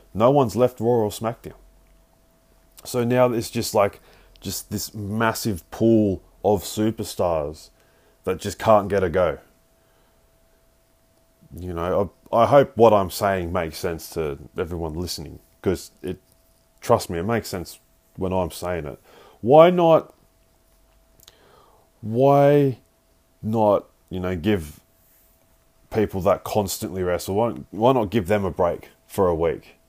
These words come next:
Maybe just had 'em come out, cut a promo, or sit on commentary during a match. And let's have, let's have Daniel Bryan versus Buddy Murphy again.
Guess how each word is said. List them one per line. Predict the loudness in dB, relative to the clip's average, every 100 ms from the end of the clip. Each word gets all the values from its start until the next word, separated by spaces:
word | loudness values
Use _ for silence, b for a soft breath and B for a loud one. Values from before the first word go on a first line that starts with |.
| b b -4
Maybe | -2 -2 -2
just | -2
had | 0 0
'em | -2
come | -6 -4
out, | -2 -4 -6
cut | -4 -4
a |
promo, | -4 -6 -4 -2 0
or | 0 -2
sit | -2 -2
on | -2 -4
commentary | -6 -6 -6 -6
during | -4 -6 -6
a |
match. | -8 -8 -10 -14 -20 b b b b b b b b b
And | -4 2
let's | 2 4
have, | 4 4 2 0
let's | 0 2
have | -2 0
Daniel | -2 -2
Bryan | 0 0 0
versus | -4 -4
Buddy | -4 -4
Murphy | -4 -8 -10 -16
again. | -16 -20